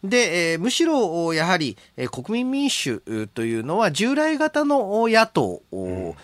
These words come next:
Speaker 1: 特にリベラル系の野党ですね、に代わる存在になってから、ようやく政権がという話になるんではないか。これが一つ。そしてもう一つ、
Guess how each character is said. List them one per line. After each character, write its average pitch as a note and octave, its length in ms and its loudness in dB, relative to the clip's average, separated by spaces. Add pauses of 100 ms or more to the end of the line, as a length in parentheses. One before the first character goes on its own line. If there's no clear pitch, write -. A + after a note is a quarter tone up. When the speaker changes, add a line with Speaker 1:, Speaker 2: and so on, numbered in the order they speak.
(100)
Speaker 1:
特 F#3+ 180 0
に G#2+ 140 -2
リ B2+ 140 -2
ベ F#3+ 140 6
ラ G#3 120 8
ル G3 100 2
系 F3+ 240 2
の E3+ 120 -2
野 D3 160 4
党 C#2 220 -10
で F2 80 -16
す - 140 -12
ね、 A3 200 0 (840)
に D4 320 2 (160)
代 B3 260 6
わ D#4+ 140 6
る F4+ 100 4
存 E4+ 460 0
在 D#4+ 360 0
に D#4 160 -2
な E4 200 2
っ E4+ 60 -10 (160)
て E4+ 100 2
か D4+ 220 0
ら、 F4 260 4 (320)
よ A3 280 6
う E4 60 6
や D#4+ 140 4
く - 80 -14
政 A3+ 380 2
権 G#3 300 2
が F#3+ 200 6 (160)
と A#2 120 0
い A2 100 2
う G#2+ 40 -2
話 A2 460 -2
に G2+ 100 -4
な B2 140 6
る C3+ 120 0
ん G#2+ 60 -4
で F#2+ 80 -6
は F2+ 140 -4
な E2+ 120 -6
い F2 60 -8
か。 G2+ 140 -10
こ G3 140 -4
れ B3 100 -2
が B3 100 -2
一 A#3 220 -4
つ。 - 180 -12 (320)
そ B3 160 4
し - 80 0
て - 80 2
も F4 160 6
う - 40 6
一 F4+ 200 2
つ、 C#3 680 -2